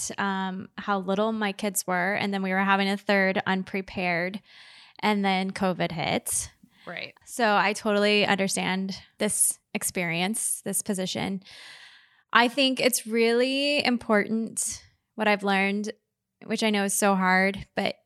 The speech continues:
Speaker 1: to have your people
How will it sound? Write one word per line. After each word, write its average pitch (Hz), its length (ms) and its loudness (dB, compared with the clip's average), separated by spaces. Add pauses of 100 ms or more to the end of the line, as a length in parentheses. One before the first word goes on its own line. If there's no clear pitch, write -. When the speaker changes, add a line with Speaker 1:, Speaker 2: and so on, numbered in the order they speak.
Speaker 1:
to 214 340 2
have 196 1000 0
your 190 760 4
people 202 420 -2